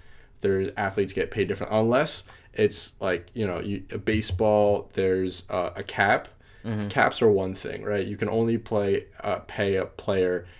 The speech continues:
Speaker 1: X amount a, a season or a year. Okay, that makes sense. But, like, when you have soccer, right, it's like, you know, Messi makes fucking, he, he'll, he'll get signed just to go to a team,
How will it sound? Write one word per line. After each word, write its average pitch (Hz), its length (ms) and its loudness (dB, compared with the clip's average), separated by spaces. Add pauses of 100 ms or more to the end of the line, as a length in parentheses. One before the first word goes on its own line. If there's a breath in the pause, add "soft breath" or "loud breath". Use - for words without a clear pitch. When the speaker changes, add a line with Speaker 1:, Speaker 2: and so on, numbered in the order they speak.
(180 loud breath)
Speaker 1:
X 113 240 -2
amount 95 360 -2
a, 95 160 -8
a - 20 -14
season 98 400 -2
or 90 140 -4
a 87 40 -4
year. 92 520 -4
Okay, 101 180 -2
that 95 140 -4
makes 95 180 -6
sense. 80 240 -8 (300 soft breath)
But, 117 80 0
like, 117 160 2
when 123 80 2
you 131 80 2
have 131 140 0
soccer, 127 340 0
right, 98 180 0
it's 104 140 -8
like, 95 280 -4
you 107 60 -2
know, 82 120 -6
Messi 117 380 0
makes 107 440 0 (720 soft breath)
fucking, 98 640 0 (460)
he, 123 220 0
he'll, 131 360 4
he'll 135 200 2
get - 180 2
signed 110 680 2 (160)
just - 200 0
to 131 80 2
go 117 340 6
to 135 140 8
a 127 60 4
team, 92 440 -6